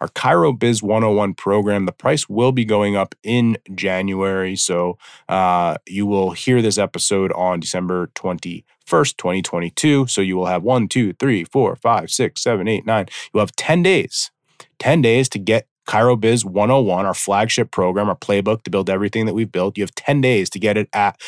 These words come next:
the cheapest price it will be offered, because as of January first, the price will be going up. So if you're on the fence and you like to save money and you want to help build your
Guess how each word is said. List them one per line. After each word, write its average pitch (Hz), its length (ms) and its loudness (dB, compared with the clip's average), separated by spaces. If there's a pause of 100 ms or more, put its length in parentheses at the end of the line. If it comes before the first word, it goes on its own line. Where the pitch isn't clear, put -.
the - 80 -6
cheapest 143 320 0
price 120 320 2
it - 160 -2
will 107 240 2
be 107 300 -2
offered, 110 340 2
because 87 300 -6
as 90 260 -2
of 90 140 -6
January 90 400 -4
first, - 440 -2 (300)
the 90 120 -6
price - 500 -2 (140)
will 95 200 0
be 117 200 0
going 82 440 -4 (100)
up. - 380 0 (460)
So 156 640 2 (640)
if 92 120 -8
you're 92 120 0
on 113 100 2
the 185 80 2
fence - 680 -2
and 98 220 -2
you 92 120 -2
like 92 180 -2
to 95 100 -8
save 98 300 0
money 95 540 -2
and 95 480 -2
you 98 120 -2
want 95 280 -2
to 95 120 -2
help 101 320 -2
build 98 300 0
your 98 180 0